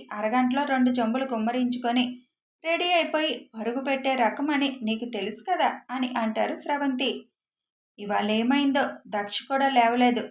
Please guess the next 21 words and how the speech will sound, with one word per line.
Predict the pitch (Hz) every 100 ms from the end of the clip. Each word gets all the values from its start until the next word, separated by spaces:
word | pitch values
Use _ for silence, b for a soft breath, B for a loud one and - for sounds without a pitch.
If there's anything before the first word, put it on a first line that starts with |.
| -
రాత్రి | 196 190 220 269
చాలా | 269 254 254
లేటుగా | 226 214 240 277
వచ్చినట్టున్నారు | 262 247 247 247 240 226 226
వీళ్ళందరూ, | 302 285 254 240 247 226 220 _ _ _ _ 262
లేదా | 302 320
అలసిపోయారో" | 302 269 254 - 269 262 262 262 -
అని | 269 269
వైజయంతి | - 208 220 240 254 247
గారు | 240 240
అంటారు. | 220 233 226 214 - _ _ _ _ _ _ _ -
"నేను | 294 339
ఒకసారి | 320 - 285 277 349 214 - 208
ఆద్య | 233 247 381
దగ్గరికి | 359 285 320 320
వెళ్తాను, | 294 262 254 262 247 - - _ _ _
బుక్ | 220 247 247
ఒకటి | 392 392 392
ఉండిపోయింది | 330 269 285 302 285 285
తన | 269 240
దగ్గర, | 233 214 254